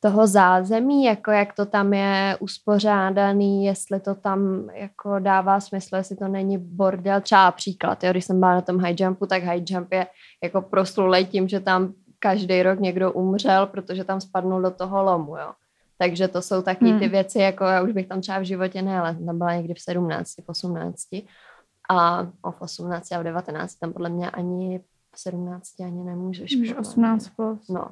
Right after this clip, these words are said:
Speaker 2: No, to je vynikající.
Speaker 1: Nevím, nejsem si jistá. No a to,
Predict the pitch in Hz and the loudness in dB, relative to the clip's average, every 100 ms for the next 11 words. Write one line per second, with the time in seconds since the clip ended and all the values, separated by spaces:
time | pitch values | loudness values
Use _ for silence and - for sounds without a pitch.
0 | - 220 196 214 208 202 208 190 190 - | -4 -2 0 2 2 2 0 -2 -4 -4
1 | 196 185 170 175 190 185 202 202 185 185 | 0 0 0 0 0 -2 -4 -2 -4 -4
2 | - 151 175 202 202 214 - 214 214 226 | -6 -4 2 4 4 0 0 4 4 2